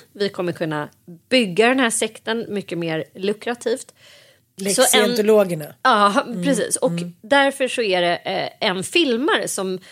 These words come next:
Speaker 1: han, han är ganska framgångsrik, eh, redan från början. Han heter Mark, tror jag. Mark, an-, någonting, ja, skitsamma. Det är ointressant. Men han, eh, får till uppdrag att liksom filma sekten och filma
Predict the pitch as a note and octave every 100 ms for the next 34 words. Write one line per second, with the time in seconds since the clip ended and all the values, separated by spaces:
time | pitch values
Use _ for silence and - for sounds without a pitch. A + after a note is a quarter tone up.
0 | - _ - A#3 B3+ - B3 C#4 C#4+ B3
1 | F#3+ A#3+ A3 G3 G3 F3 C4 A3 F3 _
2 | - F#3 F3 E3+ A#2+ - - - - F#3+
3 | G3+ F3+ E3+ F#3+ F#3 F#3 F#3 G3 - G#3
4 | F#3 F3 F3 E3+ - F#3+ F#3 E3 D#3 -
5 | - - D#3+ E3 E3+ D#3+ - F3+ - _
6 | F#3+ F#3 E3+ D3+ - - E3 D#3+ _ _
7 | - - F3 C#3+ - - - _ F3+ G3+
8 | F3 G3 G3 E3+ D#3 - A3+ A3 D4 C#4
9 | C4 - _ - G#3+ G3 F#3+ - - C#4
10 | B3 - D#4+ - - G#3 D4+ F4 B3+ F#3+
11 | F#3 F#3 F3+ - _ _ - - C4+ A#3+
12 | A#3 B3 C#4 - - F#3+ D#3+ - F3+ F3+
13 | - - D4 A#3 A#3+ C4 C4+